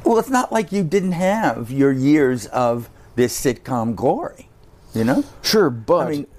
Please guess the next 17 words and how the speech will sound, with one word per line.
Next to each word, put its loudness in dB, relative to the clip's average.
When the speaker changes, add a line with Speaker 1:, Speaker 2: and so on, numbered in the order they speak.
Speaker 2:
thank -2
you. -2
And, -4
but -2
Parks -2
and -6
Rec -2
shoots -2
much -2
more 0
like 0
a -8
film. -2
It's -10
Speaker 1:
<clears throat> 0
Speaker 2:
single -2
camera, -4